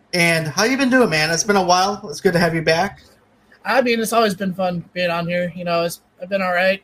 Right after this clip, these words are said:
Speaker 2: You know, just life caught up with me, so I didn't get to do, you know, like, the Moon Knight episodes like we wanted.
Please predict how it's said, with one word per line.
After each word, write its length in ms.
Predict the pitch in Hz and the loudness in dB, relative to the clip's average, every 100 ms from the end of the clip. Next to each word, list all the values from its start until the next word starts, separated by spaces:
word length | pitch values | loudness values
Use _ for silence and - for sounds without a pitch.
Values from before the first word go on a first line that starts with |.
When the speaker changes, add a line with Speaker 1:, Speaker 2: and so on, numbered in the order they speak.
| _ | _
Speaker 2:
You 80 | 185 | -8
know, 160 | 175 | -6
just 240 | 165 175 180 | -6 -8 -4
life 180 | 175 - | -4 -4
caught 220 | 180 175 | -6 -4
up 160 | 170 | -6
with 80 | 170 | -8
me, 160 | 175 180 | -10 -10
so 180 | 170 165 | -8 -8
I 60 | |
didn't 240 | 160 165 165 | -8 -10 -12
get 120 | 160 | -14
to 60 | - | -10
do, 120 | 165 | -8
you 100 | 165 | -8
know, 140 | 160 | -6
like, 180 | 160 160 | -6 -8
the 60 | 165 | -10
Moon 240 | 170 170 | -8 -6
Knight 160 | 165 165 | -6 -6
episodes 500 | 156 160 - 165 160 | -8 -10 -8 -8 -8
like 180 | 160 | -10
we 60 | 165 | -10
wanted. 400 | 160 165 175 180 | -8 -8 -8 -10